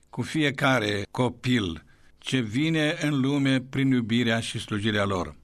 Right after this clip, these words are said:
Acolo unde vine Iisus, Cel care a coborât pe pământ pentru oameni și între oameni, acolo coboară milostivirea lui Dumnezeu, care este și rămâne în veci bucuria adevărată. Vă doresc din inimă, așadar,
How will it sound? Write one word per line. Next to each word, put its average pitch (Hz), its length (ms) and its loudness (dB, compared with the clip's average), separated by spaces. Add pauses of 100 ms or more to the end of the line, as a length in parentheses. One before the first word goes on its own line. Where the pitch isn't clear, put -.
(520)
Acolo 131 360 -2
unde 131 240 2
vine 135 260 4
Iisus, 127 460 0
Cel 131 320 -2
care 123 260 0
a 120 100 0
coborât 123 460 0
pe 127 120 0
pământ 117 480 2
pentru 120 300 -2
oameni 120 360 2
și - 140 -4
între 107 220 0
oameni, 147 600 2 (440)
acolo 147 540 2
coboară 120 500 0
milostivirea 113 680 0
lui 110 140 0
Dumnezeu, 107 760 0 (380)
care 110 220 0
este 143 460 -2
și 139 160 -4
rămâne 123 400 0
în 117 120 0
veci 113 440 -2
bucuria 104 540 -2
adevărată. 92 720 -4 (400)
Vă 107 80 -8
doresc 107 360 -2
din 117 160 -2
inimă, 117 360 0
așadar, 120 720 -2